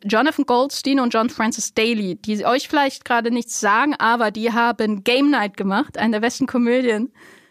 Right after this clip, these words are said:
ähm, die es in den letzten zehn, fünfzehn Jahren gab. Äh, wunderbar ins-, einfallsreich inszeniert mit, ähm, Rachel McAdams und Jason Bateman. Schaut ihn euch an. Sehr, sehr unterhaltsam. Und vor allem haben sie mit Chris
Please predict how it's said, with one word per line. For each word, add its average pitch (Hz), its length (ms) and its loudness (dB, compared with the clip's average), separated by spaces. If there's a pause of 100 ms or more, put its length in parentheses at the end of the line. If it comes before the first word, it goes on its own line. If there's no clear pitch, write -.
(260)
ähm, 220 640 2
die 226 100 -2
es 220 140 -2
in 220 80 0
den 220 40 0
letzten 226 360 0
zehn, 226 260 0
fünfzehn 220 460 -2
Jahren 196 340 0
gab. 202 500 0
Äh, 214 220 0 (160)
wunderbar 226 380 2
ins-, - 360 -4
einfallsreich 233 640 0
inszeniert 247 760 0
mit, 214 320 -4
ähm, 202 500 2
Rachel 214 240 0
McAdams 233 680 0
und 202 340 -2
Jason 214 300 0
Bateman. 240 400 0
Schaut 220 240 0
ihn 208 140 0
euch 180 220 -2
an. 269 200 2
Sehr, 240 300 0
sehr 233 100 2
unterhaltsam. 220 580 0
Und 220 200 -4
vor 226 120 -2
allem 262 240 4
haben 214 120 0
sie 214 100 -4
mit 220 220 -2
Chris - 420 -2